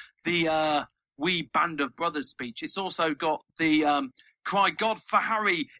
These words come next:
England and Saint George" speech as well, about "Once more into the breach, dear friends, once more." Uh, basically, Olivier did this as a,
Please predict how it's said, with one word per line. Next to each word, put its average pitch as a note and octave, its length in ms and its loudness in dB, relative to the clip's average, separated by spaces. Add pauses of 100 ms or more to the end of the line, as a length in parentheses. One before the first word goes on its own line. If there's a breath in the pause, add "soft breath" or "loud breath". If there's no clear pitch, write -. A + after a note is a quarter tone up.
England A#3+ 520 0
and A#3 180 -2
Saint B3+ 400 -6
George" A#3+ 720 0
speech D3+ 420 -4
as D3+ 140 -6
well, E3 340 8
about D#3 340 2
"Once G#3+ 300 -2
more G3+ 200 0
into F#3+ 200 -6
the E3+ 100 -4
breach, G3+ 380 -2
dear D#3 160 0
friends, C#3 340 -2
once A3+ 320 -4
more." G#3+ 380 2 (360 loud breath)
Uh, D#3 240 2 (400)
basically, F#3 560 -2
Olivier F3+ 600 -2
did G#3 240 -2
this B2+ 360 -4
as C#3+ 480 2
a, C#3 340 0